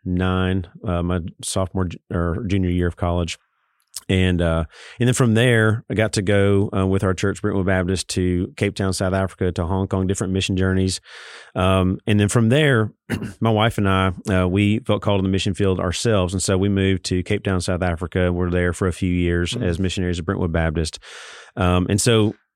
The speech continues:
Speaker 1: kind of marrying the, this heart that I have for missions with my heart for kids ministry. Um, you know, part of our journey in this, in, uh, as missionaries of Brentwood Baptist was,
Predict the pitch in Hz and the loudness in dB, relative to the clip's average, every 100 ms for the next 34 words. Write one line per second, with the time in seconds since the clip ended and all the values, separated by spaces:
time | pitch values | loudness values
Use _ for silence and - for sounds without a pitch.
0 | - 151 147 120 117 139 131 123 117 113 | -2 2 4 4 4 4 4 2 2 -2
1 | _ _ _ - - 104 101 104 101 107 | _ _ _ -14 -2 2 2 2 0 0
2 | 113 113 104 104 104 104 101 104 - 104 | 2 0 2 2 2 2 2 2 2 2
3 | 98 107 104 107 - 95 92 92 98 98 | 2 2 2 2 0 0 0 0 0 0
4 | 98 - 101 95 - 110 104 107 104 - | -2 -2 -2 -2 0 0 0 0 -2 -2
5 | 123 123 - - - - - 110 101 95 | -2 -2 -6 -20 -20 -20 -4 0 2 2
6 | 95 92 - 113 101 95 120 110 101 92 | 2 -2 -2 0 0 0 0 2 2 0
7 | 98 95 90 95 95 92 - 98 92 90 | 0 0 0 0 2 0 0 0 0 0
8 | - - 95 90 87 - - 92 87 92 | -2 -4 -2 -2 -2 -6 -6 -4 0 0
9 | 90 95 95 98 90 87 87 87 82 85 | 0 0 -2 0 0 0 -2 -4 -4 -2
10 | 101 107 95 - 92 90 87 87 | 0 0 -2 -2 -2 0 0 0